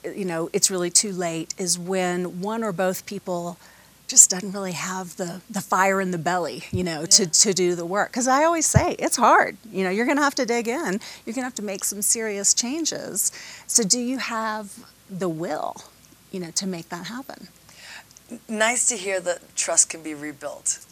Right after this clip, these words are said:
Speaker 2: because
Speaker 1: Mm-hmm.
Speaker 2: that's, for me, I trust more often than not
Speaker 1: Mm-hmm.
Speaker 2: until you prove you're not trusted, uh,
Speaker 1: Mm-hmm.
Speaker 2: trustworthy. And then once I, that line is crossed, it's really hard for me to reverse.
Speaker 1: Mm-hmm.
Speaker 2: So,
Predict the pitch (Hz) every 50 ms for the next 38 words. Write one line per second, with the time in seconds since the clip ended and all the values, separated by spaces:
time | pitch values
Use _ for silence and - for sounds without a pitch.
0 | - - - - - 170 160 - 170 160 156 156 147 202 214 180 180 190 - -
1 | - - - - - - - - _ - - - - 170 165 165 165 170 185 202
2 | 196 170 170 190 - - - 165 165 - - - - - - 175 170 165 165 165
3 | 160 160 156 - - - 156 156 156 151 151 151 151 143 143 147 170 208 240 233
4 | 208 196 185 185 190 190 190 233 294 311 170 - 175 170 160 156 - - 170 160
5 | 143 143 147 156 151 147 139 - - - 143 139 - - - 135 131 - - -
6 | - - - 160 - - 156 143 - 143 139 139 135 143 143 147 - - 143 147
7 | 143 139 143 143 135 156 147 160 170 170 170 - - 139 143 147 143 - - 147
8 | 147 - - 147 143 143 143 143 139 - - 143 139 147 - - - 107 113 -
9 | 131 135 147 151 156 156 156 156 156 156 151 151 143 143 135 135 - - 139 131
10 | 131 123 127 131 127 127 123 120 - - - 226 226 202 226 254 269 311 302 -
11 | - - - - - - - - - - - - - - - 170 160 151 143 -
12 | -